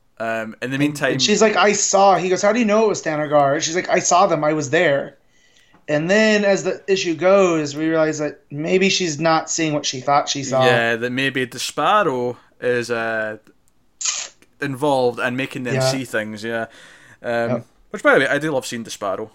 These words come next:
Speaker 1: 'cause, uh,
Speaker 2: Me
Speaker 1: I,
Speaker 2: too.
Speaker 1: I really enjoy the Crisis of Conscience, uh, arc in
Speaker 2: Yep.
Speaker 1: Justice League, I think it was, after, uh, in-,
Speaker 2: Mm-hmm.
Speaker 1: Identity Crisis.
Speaker 2: Well, and anytime, he was the, really, him and Starro were the ones that kind of bring the Justice League together,
Speaker 1: Hmm.
Speaker 2: traditionally.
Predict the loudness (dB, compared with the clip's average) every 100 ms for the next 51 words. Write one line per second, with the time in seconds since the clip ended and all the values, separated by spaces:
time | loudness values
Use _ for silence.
0 | _ -10 -8 -4 -2 2 2 0 _ -6
1 | -4 0 2 0 -2 -2 -4 -10 -10 -10
2 | -10 -12 -14 -10 -10 -10 -12 -14 -10 -8
3 | -6 -6 -8 -10 -14 -14 -20 _ _ -4
4 | -2 -2 -4 _ -12 -10 -10 -8 -8 -8
5 | -8 -8 -6 -8 -6 -8 -8 _ _ -12
6 | -12 -12 -14 -10 -10 -4 -4 -4 -14 -8
7 | -8 -8 -6 2 4 4 0 2 4 4
8 | 4 4 2 2 2 2 0 -2 -4 -12
9 | _ _ -20 -20 -2 2 4 4 2 0
10 | 0 2 4 4 2 0 -4 -6 -6 -6
11 | -6 -4 -6 -4 -4 -4 -2 -4 -4 0
12 | 4 4 4 2 -2 _ -12 -8 -8 0
13 | 2 4 4 2 2 0